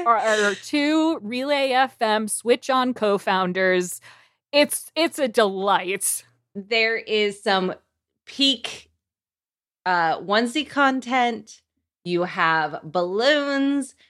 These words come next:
Speaker 2: You've got bamboozle beans. You've got,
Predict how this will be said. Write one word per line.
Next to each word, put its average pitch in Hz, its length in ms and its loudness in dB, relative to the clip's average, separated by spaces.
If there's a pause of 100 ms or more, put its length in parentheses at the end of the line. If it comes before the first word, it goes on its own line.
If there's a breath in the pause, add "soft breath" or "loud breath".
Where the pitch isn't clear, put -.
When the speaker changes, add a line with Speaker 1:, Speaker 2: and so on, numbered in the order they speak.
(120)
Speaker 2:
You've 170 300 -2
got 170 380 0
bamboozle 247 680 0
beans. 247 680 0
You've 185 360 -6
got, 165 400 0